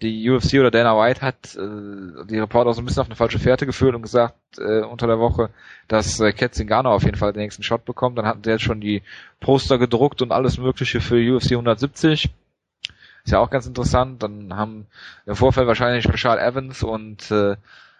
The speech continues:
äh, Rashad Evans und Daniel Cormier erstmal einen, äh, Drei-Runden-Kampf unterzeichnet, ne, weil sie ja, äh, eigentlich als Main-Event geführt worden bis dato für U F C hundertsiebzig, aber, ähm, äh, die U F C halt damit gerechnet hat, dass Ronda gewinnt. Wenn das natürlich schief geht,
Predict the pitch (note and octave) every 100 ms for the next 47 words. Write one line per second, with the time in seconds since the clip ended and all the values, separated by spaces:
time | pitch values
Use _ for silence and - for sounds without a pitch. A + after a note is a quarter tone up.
0 | _ _ _ F#2+ G2+ G#2 G2+ G2+ G#2 G#2
1 | A#2+ A2+ C3+ B2+ A2 B2 A#2+ - B2+ D3
2 | E3 C#3 - C3 B2 A#2+ - E2 A2+ A2+
3 | A2 G#2+ G#2 G2+ - A2+ C3+ G#3 G3+ G3
4 | G#3 A#3+ G3 G3 G3 G3 G3+ G#3+ E3 D#3+
5 | D3+ C3+ C3+ A#2+ B2+ B2+ A#2+ A#2 A2+ F2+
6 | A#2 A2+ B2+ C#3 B2 A2 A#2 C3+ F3 F#3
7 | F#3 E3 F3 E3+ D3+ D3+ C#3+ C#3+ - D3+
8 | D#3 - E3 D#3 - - - C#3+ C#3+ D3
9 | - C#3+ C#3+ C#3 D3+ - D3+ C#3+ - A#2
10 | B2 B2 A#2+ - - - _ - A#2+ A#2+
11 | A#2+ A#2 _ _ _ _ _ _ _ _
12 | _ _ _ _ - A#2+ A#2 A2+ A2+ G2+
13 | B1+ D#2+ C#2 A#2+ C3 C3 - C#3 C3 C3
14 | - D#3 C3 A2 - A#2 A2 G#2+ G#2+ C#3+
15 | D#3 - G#2 A2+ B2 A#2+ B2 B2+ A#2+ A2+
16 | C#3+ D#3 - F3+ G3 -